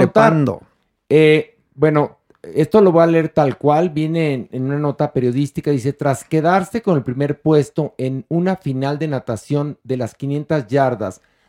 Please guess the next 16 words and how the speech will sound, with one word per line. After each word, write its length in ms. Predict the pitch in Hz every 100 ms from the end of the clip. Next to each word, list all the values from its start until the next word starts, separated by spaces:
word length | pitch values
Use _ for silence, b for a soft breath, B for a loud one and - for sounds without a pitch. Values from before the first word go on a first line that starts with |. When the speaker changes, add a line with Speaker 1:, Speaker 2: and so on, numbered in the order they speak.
| -
Speaker 2:
de 120 | 151
la 100 | 156
división 560 | 147 151 - 185 185 202
de 80 |
la 120 | 190 151
Asociación 560 | - 123 120 - 160
Nacional 340 | 175 135 143 151
Deportiva 520 | 160 139 - 143 151
Universitaria, 880 | 139 117 104 - - 127 117 131 -
Lia 260 | 147 180 185
Thomas 460 | - 139 123 127 _ _ _ -
fue 120 | 160
objeto 340 | 151 180 180
de 60 | 170
una 160 | 170
transfobia 840 | 160 139 120 - 160 156 156 160